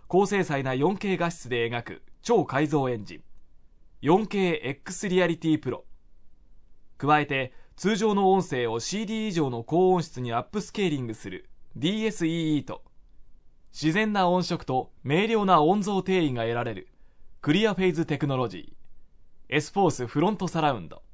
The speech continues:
小型高効率のデジタルアンプ、エスマスター。コンパクトながらクリアで迫力あるサウンドを実現するバスレフ型スピーカーを搭載し、繊細な音の変化や余韻、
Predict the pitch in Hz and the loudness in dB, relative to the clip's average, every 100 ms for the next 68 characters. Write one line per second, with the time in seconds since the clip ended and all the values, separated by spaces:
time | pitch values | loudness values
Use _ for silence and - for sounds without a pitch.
0 | - - - - - - - 147 165 147 | -20 -20 -20 -18 -18 -10 0 2 2 2
1 | 135 - - 190 214 208 151 131 131 117 | 0 -2 0 2 2 2 2 2 -4 -4
2 | 135 170 175 156 135 104 87 - - - | -4 -2 0 0 0 -4 -14 -18 -20 -20
3 | - - 139 - 196 175 - 87 58 - | -10 -2 -2 0 -2 -4 -6 -6 -8 -12
4 | - - - - - - - - - - | -18 -18 -18 -18 -18 -18 -18 -18 -20 -2
5 | 160 190 208 190 196 175 143 113 110 - | 2 2 2 -2 0 0 2 0 0 -8
6 | - - 170 180 139 127 135 202 220 156 | -10 0 4 4 4 2 0 0 -2 0
7 | 143 147 - 131 175 165 165 131 135 131 | 0 0 0 2 2 2 2 0 -4 -4
8 | 131 117 104 - - - - - 131 135 | -6 -6 -10 -12 -18 -20 -18 -2 0 0
9 | 208 196 180 180 170 - 175 151 120 107 | 0 -2 0 2 2 0 -2 0 0 -2
10 | 101 120 120 107 - - - - - - | -2 -4 -2 -4 -6 -14 -18 -20 -20 -20
11 | - - - - - - 170 185 175 165 | -20 -20 -20 -20 -12 0 2 2 0 2
12 | 151 139 185 196 160 175 127 117 107 110 | 2 2 2 4 2 0 -2 -4 -4 -4
13 | 113 104 | -4 -6